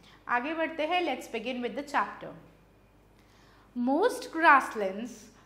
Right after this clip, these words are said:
lie in the temperate zone। टेम्परेट जोन का मतलब Tropic of Cancer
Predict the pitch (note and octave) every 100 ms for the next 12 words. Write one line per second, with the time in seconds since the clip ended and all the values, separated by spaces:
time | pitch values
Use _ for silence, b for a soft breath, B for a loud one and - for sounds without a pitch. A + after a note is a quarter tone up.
0 | - A#3 B3+ D#4 C#4 D4+ D4+ E4 E4+ D4
1 | - E4 E4+ E4 F4+ D#4+ G3 F#3 - -
2 | B3 A3+ B3 C#4+ A#3+ C4+ C4 C4+ C4 B3+
3 | - C#4 G#4+ - B B B - C#4 C4+
4 | F4+ F4+ G4 G4 D4+ B3+ C4 - D4